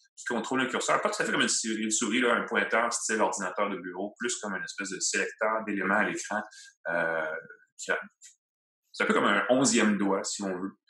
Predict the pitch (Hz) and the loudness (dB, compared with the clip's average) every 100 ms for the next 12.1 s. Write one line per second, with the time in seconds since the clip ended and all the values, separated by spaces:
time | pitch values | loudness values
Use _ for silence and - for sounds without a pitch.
0 | - _ - 87 90 92 - - 110 101 | -20 _ -2 0 2 2 2 0 2 2
1 | - 104 98 - 90 110 127 - - - | 2 2 0 0 2 4 4 0 -4 0
2 | 95 95 95 101 104 120 139 - - 143 | 4 6 6 6 4 4 4 6 6 6
3 | 117 98 92 110 107 95 92 - 117 107 | 4 6 6 6 6 2 -2 -4 -4 -4
4 | 92 92 95 95 101 113 113 101 92 92 | -4 -2 -4 -2 -2 -2 -2 -6 -10 -12
5 | - 104 107 95 92 104 107 98 95 _ | -10 -6 0 2 0 -4 -6 -6 -8 _
6 | 92 87 _ - - 143 - 101 107 - | -8 -8 _ -14 -12 -10 -4 -4 -4 -10
7 | 104 120 - - - 101 104 107 - - | -4 -2 -2 -6 0 0 0 -6 -8 -6
8 | 131 156 - - - - _ 92 92 90 | -2 0 0 -6 -16 -20 _ -4 0 2
9 | 95 - 120 123 110 98 127 - - 104 | 2 4 4 4 2 2 0 -2 -6 -4
10 | - 117 110 107 98 110 - 120 117 - | -2 -2 -2 -4 -2 -2 0 -2 -2 -4
11 | 92 - - - 87 - - - 120 113 | -4 -2 -4 -4 -4 -4 -8 -10 -6 -6